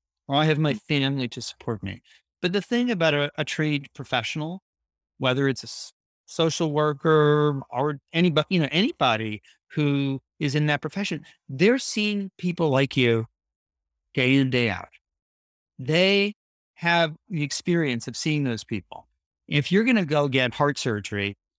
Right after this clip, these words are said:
Speaker 1: you probably wanna go to a heart surgeon who's done it before.
Speaker 2: Yeah.
Speaker 1: Right? Who's done a lot of these surgeries.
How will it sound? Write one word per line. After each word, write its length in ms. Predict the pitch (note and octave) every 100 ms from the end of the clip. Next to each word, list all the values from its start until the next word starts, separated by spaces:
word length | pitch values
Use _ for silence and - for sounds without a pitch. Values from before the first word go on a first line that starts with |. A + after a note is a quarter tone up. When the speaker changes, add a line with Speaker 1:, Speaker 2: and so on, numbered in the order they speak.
| _
Speaker 1:
you 140 | D3+
probably 400 | E3+ D#3+ D3+ C#3
wanna 300 | C3 B2 B2+
go 260 | A#2+ B2 A#2+
to 180 | A#2 A2
a 80 | G#2
heart 280 | B2 B2 -
surgeon 460 | C3 A2+ A2+ G#2+
who's 160 | A2+ G#2+
done 240 | A#2+ A#2
it 140 | A#2 -
before. 460 | F#2+ - A2 - - - _ _ _ -
Speaker 2:
Yeah. 380 | A#2 G#2 D#2+ D2+ _ _
Speaker 1:
Right? 180 | A#2 C3+
Who's 140 | D#3+ D3+
done 180 | E3
a 80 | D#3
lot 240 | D#3 F#3+ F#3+
of 80 |
these 200 | D3+ D#3+
surgeries. 840 | - D#3+ D3+ A#2+ G#2+ - - -